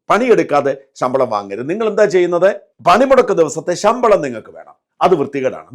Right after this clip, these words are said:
മൂന്ന്, സമരം ചെയ്യാൻ താല്പര്യമില്ലാത്തവരെ നിങ്ങൾ എന്തിനാണ് നിർബന്ധിച്ചും ഭീഷണിപ്പെടുത്തുകയും സമരം ചെയ്യിപ്പിക്കുന്നത്? അതെന്ത്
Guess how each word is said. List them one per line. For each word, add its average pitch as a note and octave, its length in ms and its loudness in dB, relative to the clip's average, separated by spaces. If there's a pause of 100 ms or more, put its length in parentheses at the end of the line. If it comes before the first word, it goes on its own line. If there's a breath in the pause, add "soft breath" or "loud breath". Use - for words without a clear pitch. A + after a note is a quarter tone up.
മൂന്ന്, C#4+ 300 0 (360)
സമരം C4 400 4
ചെയ്യാൻ G#3+ 180 2 (140)
താല്പര്യമില്ലാത്തവരെ F3+ 1000 0 (100)
നിങ്ങൾ F3+ 260 -4
എന്തിനാണ് C3+ 300 -6 (100)
നിർബന്ധിച്ചും D3+ 680 -6
ഭീഷണിപ്പെടുത്തുകയും C3 760 -10 (140)
സമരം C#3+ 320 -4
ചെയ്യിപ്പിക്കുന്നത്? C#3+ 540 -12 (500)
അതെന്ത് B3 260 2